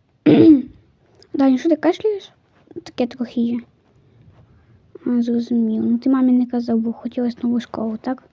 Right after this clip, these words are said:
Угу. Так, вам сосиску?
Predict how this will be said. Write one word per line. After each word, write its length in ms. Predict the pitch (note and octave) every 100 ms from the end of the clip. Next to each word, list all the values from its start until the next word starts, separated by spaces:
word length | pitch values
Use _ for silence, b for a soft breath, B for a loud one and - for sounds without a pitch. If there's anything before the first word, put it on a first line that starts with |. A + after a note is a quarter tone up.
| _ _ -
Угу. 300 | B3 A#3+ C#4+ - b b b b _ _ _ _ _ _
Так, 560 | C4 A#3 A3+ A#3 - - _ _
вам 280 | C4 C4+ C#4+
сосиску? 800 | C#4+ C4+ - D4+ D#4+ - C#4+ D4